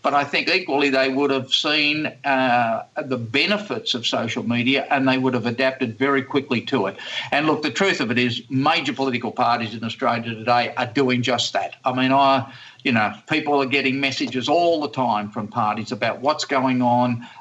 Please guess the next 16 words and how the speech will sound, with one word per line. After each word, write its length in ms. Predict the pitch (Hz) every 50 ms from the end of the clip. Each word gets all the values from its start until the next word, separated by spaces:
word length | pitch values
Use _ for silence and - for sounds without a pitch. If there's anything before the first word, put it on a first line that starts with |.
| -
uh, 420 | 107 104 107 101 101 101 101 98 104
short, 420 | 113 - - 175 170 165 156 -
sharp 400 | - - 156 151 151 143 - -
messages, 580 | 139 139 135 120 - 135 123 147 156 147 - 127
most 280 | 123 131 131 120 -
of 60 | 104
them 80 | 98 104
asking 280 | 95 95 - - 110 101
for 120 | - 107
donations, 600 | 98 - 92 98 110 135 165 180 - - 135 131 127
but 200 | 120 139 135 -
nevertheless, 560 | 156 160 147 143 127 113 107 120 127 135 - - - - -
short, 340 | - - 190 196 202 180 -
sharp 320 | - 143 123 120 117 -
messages 500 | 139 135 131 127 139 123 117 131 131 117
about 400 | 127 123 113 143 139 131 123 120